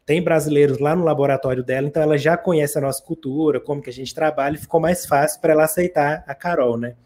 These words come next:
Aí eu falei, "Eu praticamente trabalho com um blog que dá pra fazer de qualquer canto do mundo, então eu vou também", né, já que eu tinha direito ao visto também, como eu era casado com ela,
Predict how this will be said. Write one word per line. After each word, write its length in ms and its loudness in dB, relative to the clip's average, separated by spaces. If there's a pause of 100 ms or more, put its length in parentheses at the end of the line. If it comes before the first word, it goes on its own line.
(600)
Aí 140 2
eu 100 6
falei, 560 4 (180)
"Eu 320 2 (280)
praticamente 560 2
trabalho 340 4
com 200 2
um 60 2
blog 560 2 (300)
que 100 -4
dá 140 2
pra 140 0
fazer 240 0
de 80 -8
qualquer 280 2
canto 280 0
do 100 -4
mundo, 380 0
então 480 -6 (360)
eu 160 2
vou 200 6
também", 400 2
né, 100 0
já 140 -2
que 80 -6
eu 40 -2
tinha 160 0
direito 400 0
ao 120 2
visto 400 -4
também, 340 -4 (240)
como 160 -4
eu 120 0
era 160 0
casado 420 0
com 200 0
ela, 260 -2